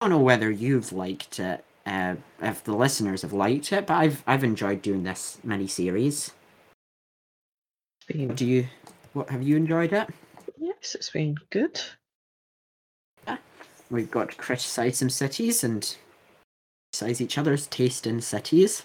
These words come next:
Speaker 1: <laughs> Haven't we?
Speaker 2: One thing about cities, I
Speaker 1: Huh?
Speaker 2: think in general they're awful. Like, who would ever want to live with
Speaker 1: Who
Speaker 2: other
Speaker 1: would want
Speaker 2: humans?
Speaker 1: Unless it was somewhere like Tromsø, I don't think I could live in a city.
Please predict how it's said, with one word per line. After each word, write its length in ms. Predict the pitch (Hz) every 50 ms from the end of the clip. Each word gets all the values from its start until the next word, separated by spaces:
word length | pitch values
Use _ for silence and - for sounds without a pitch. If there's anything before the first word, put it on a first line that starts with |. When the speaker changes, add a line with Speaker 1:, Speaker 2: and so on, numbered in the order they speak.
| - - _ -
Speaker 1:
<laughs> 180 | - - - -
Haven't 180 | 226 214 208 - _ _ _ _ _ _ - _ - - - - - _ - - _ _ _ _ _ _ - 110 -
we? 300 | 123 135 147 175 202 - - _ _ _ _ _ _ _ _ _ _ _ _ _ _ - - _ -
Speaker 2:
One 140 | 311 339
thing 200 | 339 - 247 202 160
about 240 | 139 123 117 - -
cities, 720 | - - - - - - - - - - - - - - _ _ _ _ _ _ _ _ _ _ _ - - - - - - -
I 60 | -
Speaker 1:
Huh? 40 | -
Speaker 2:
think 240 | - 392 320 - - 127
in 80 | 120
general 260 | 117 - 120 107 104 - -
they're 200 | - - 69 - -
awful. 540 | - 110 - 110 101 - - - 104 104 101 - _ _ _ _ -
Like, 160 | 185 180 226 -
who 140 | 311 285
would 160 | 240 160 - 113
ever 200 | 104 101 107 98
want 220 | 98 101 101 -
to 100 | - -
live 360 | 110 104 104 101 98 - - _ _ - - _
with 220 | - 104 92 - - -
Speaker 1:
Who 200 | - - 269 262
Speaker 2:
other 100 | 226 190
Speaker 1:
would 140 | 180 185 147
want 300 | 135 123 120 113 104 101
Speaker 2:
humans? 260 | - - - - - _ _ _ _ _ _ _ _ _ _ _ _ _ _ -
Speaker 1:
Unless 360 | 185 202 220 220 220 - -
it 80 | 196 -
was 260 | 156 151 143 147 151 -
somewhere 380 | - 151 147 143 139 135 135
like 260 | 135 135 123 101 -
Tromsø, 440 | - - 123 120 120 120 117 113 110
I 60 | 113
don't 200 | 110 120 117 -
think 220 | - 123 110 110 117
I 60 | 101
could 260 | - - 104 98 -
live 160 | 101 98 92
in 80 | 104 92
a 60 | 95
city. 460 | - - 107 104 - - 107 107 117